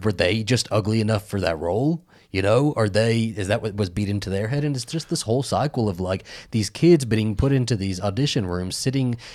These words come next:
in rows of seats with all of these other kids who were there for the same sorts of things. And these kids are trained from such an early age. If she's doing this at, like,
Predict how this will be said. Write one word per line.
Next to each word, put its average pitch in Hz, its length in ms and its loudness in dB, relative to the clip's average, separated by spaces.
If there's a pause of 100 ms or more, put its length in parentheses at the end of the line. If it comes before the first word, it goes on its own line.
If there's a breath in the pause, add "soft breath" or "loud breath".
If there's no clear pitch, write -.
(120)
in 95 180 -6
rows 123 360 6
of 104 100 0
seats 160 320 0
with 95 80 -6
all 107 160 2
of 107 80 -2
these 104 160 0
other 143 220 2
kids 95 340 -6
who 101 80 -4
were 101 80 0
there 107 180 0
for 117 100 -2
the 95 100 -6
same 104 260 -2
sorts 101 240 -4
of 92 80 -6
things. 131 240 0
And 107 160 -2
these 113 160 -2
kids 151 240 -2
are 110 60 -2
trained 120 280 -4
from 95 180 -6
such - 240 -4
an 123 120 -2
early 104 260 2
age. 123 180 0
If 98 80 -4
she's 104 200 -4
doing 123 240 0
this 92 100 -4
at, 104 80 -6
like, 92 220 -10